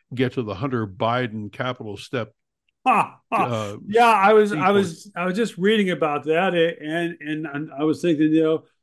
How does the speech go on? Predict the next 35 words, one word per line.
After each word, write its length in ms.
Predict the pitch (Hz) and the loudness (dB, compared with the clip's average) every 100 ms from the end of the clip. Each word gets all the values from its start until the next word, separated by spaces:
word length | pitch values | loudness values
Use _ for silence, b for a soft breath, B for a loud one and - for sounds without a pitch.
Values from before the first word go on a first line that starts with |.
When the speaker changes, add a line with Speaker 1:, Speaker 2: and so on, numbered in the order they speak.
| _ _ | _ _
Speaker 2:
there 300 | 151 214 233 | 2 6 8
again, 280 | 214 226 202 | 6 4 4
it 140 | 160 - | 2 -2
kind 160 | 185 | -4
of 120 | 170 | -2
brings 240 | 156 170 - | -2 -2 -6
to 80 | 156 | -8
mind, 340 | 156 165 165 | -4 -4 -2
you 100 | 160 | -2
know, 300 | 165 165 165 | -2 -2 0
the 160 | 151 151 | 2 2
old, 320 | 165 160 147 | 2 -2 -4
uh, 80 | 143 | -4
back 260 | 160 165 165 | -2 -6 -6
issues 320 | 156 165 147 | -12 -12 -14
of 140 | 143 | -10
Playboy 400 | - 151 147 151 | 0 2 4 2
magazine. 600 | 139 127 117 107 113 117 113 _ _ _ _ 123 | 2 -6 -6 -12 -16 -16 -20 _ _ _ _ -8
Speaker 1:
Yeah. 240 | 131 156 B _ _ _ | -4 -4 B _ _ _
Well, 220 | 139 208 | -4 -2
you 120 | 220 180 | 0 0
know, 140 | 214 | 2
I 100 | 170 | 2
tell 180 | 147 196 | 0 -2
you 100 | 170 | -2
what, 220 | 220 143 | -4 -2
if 180 | 135 135 | -4 -2
I 160 | 143 202 | -4 -4
ever 240 | 202 151 | -4 -4
have 220 | 139 170 | -4 -4
to 240 | 151 139 127 | -4 -4 -6
be 260 | 147 156 | -8 -8
de-, 240 | 120 131 123 | -8 -10 -8
uh, 40 | 135 | -6
uh, 360 | 123 123 127 | -6 -6 -6